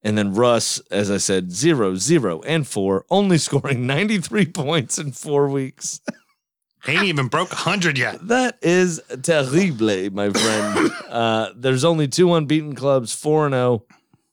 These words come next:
Speaker 1: um, is, is, uh, Smokey and Allen, uh, with high flying eleven and Carlos Brow. Going to be an interesting weekend of football.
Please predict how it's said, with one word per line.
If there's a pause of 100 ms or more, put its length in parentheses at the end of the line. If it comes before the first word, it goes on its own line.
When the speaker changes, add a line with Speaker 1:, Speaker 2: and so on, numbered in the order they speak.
Speaker 1:
um,
is,
is,
uh,
Smokey
and
Allen,
uh, (100)
with
high
flying
eleven
and
Carlos
Brow. (420)
Going
to
be
an
interesting
weekend
of
football.